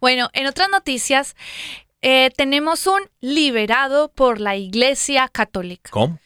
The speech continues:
Speaker 1: Y ustedes van a decir, "¿Cómo así
Speaker 2: Oraron por él.
Speaker 1: que un liberado por la Iglesia Católica?". No se trata de un exorcismo o algo así, ¿no,
Speaker 2: Ah.
Speaker 1: hermanos y hermanas? Se trata de, bueno, esta noticia comienza triste, pero termina feliz.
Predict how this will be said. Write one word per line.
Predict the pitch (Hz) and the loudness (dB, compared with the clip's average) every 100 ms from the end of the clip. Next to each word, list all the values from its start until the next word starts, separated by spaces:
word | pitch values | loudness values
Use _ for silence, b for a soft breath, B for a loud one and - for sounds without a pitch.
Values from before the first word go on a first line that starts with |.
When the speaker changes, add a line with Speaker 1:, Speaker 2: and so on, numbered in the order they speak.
| _ - | _ -10
Speaker 1:
Y | |
ustedes | 220 - 196 | -8 -6 -2
van | 214 | 0
a | 220 | 0
decir, | 202 226 202 - | 0 -2 -6 0
"¿Cómo | 285 294 381 | 2 4 2
así | 349 - 202 214 | 0 -4 -6 -2
Speaker 2:
Oraron | 101 98 135 | 0 2 0
por | 104 82 | -2 -6
él. | |
Speaker 1:
que | 69 247 220 | 0 0 0
un | 240 294 | -2 -2
liberado | 359 349 240 208 208 220 240 | 2 2 0 0 -2 -2 -4
por | - 214 | -4 -2
la | 202 | -2
Iglesia | 196 190 202 | -4 -8 -10
Católica?". | - 214 277 269 196 185 - B B B | -8 -4 -2 -2 -6 -14 -20 B B B
No | 262 330 | -2 0
se | 453 440 | 0 0
trata | 381 330 - 254 247 240 | 2 0 0 0 0 -2
de | 226 240 | 0 0
un | 226 | 0
exorcismo | 247 - 220 208 240 233 220 220 208 | -4 -2 -4 -2 -6 -6 -6 -6 -4
o | 202 196 | -4 -2
algo | 196 214 | -2 -2
así, | 214 214 | -4 -6
¿no, | 190 | -6
Speaker 2:
Ah. | 170 175 | -6 -6
Speaker 1:
hermanos | 190 180 180 196 190 | -6 -8 -8 -12 -12
y | |
hermanas? | 185 - 185 214 - B B B B | -14 -12 -14 -14 -16 B B B B
Se | 320 | -4
trata | 320 294 240 247 247 - B B B | 0 0 0 -2 -2 -8 B B B
de, | 214 262 262 - _ _ _ | 0 2 2 0 _ _ _
bueno, | 220 208 | -2 -2
esta | 208 294 | -2 0
noticia | 269 233 220 | 0 -2 -2
comienza | 294 269 247 240 277 | -2 -2 -4 -2 -2
triste, | 349 349 370 | -2 -2 0
pero | 269 240 | 2 0
termina | 214 202 196 208 | -2 -4 -4 -4
feliz. | 202 185 180 - | -6 -12 -16 -20